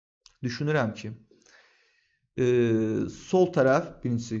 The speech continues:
ağzı açılma tərəf, sol tərəf böyük olmalıdır yüzdən. Mən elə düşünürəm ki, nə vaxt yüzə bərabər olur? M-in yerinə yazsam bu yüzə bərabər olur. Bunu necə düşünərəm? Adi tənlik kimi altı M çıx doxsan, e,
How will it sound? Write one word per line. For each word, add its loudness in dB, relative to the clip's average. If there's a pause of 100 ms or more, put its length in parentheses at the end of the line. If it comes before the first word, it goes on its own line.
(260)
ağzı -2
açılma -6
tərəf, -6
sol -2
tərəf -4
böyük 2
olmalıdır -6
yüzdən. -8 (800)
Mən 4
elə 2
düşünürəm -4
ki, 0
nə 2
vaxt -4
yüzə 0
bərabər 0
olur? -8 (540)
M-in 0
yerinə -2
yazsam -6
bu -6
yüzə -6
bərabər -4
olur. -8
Bunu -6
necə -6
düşünərəm? -12
Adi -6
tənlik -6
kimi -10
altı -6
M -12
çıx -20
doxsan, -8
e, -2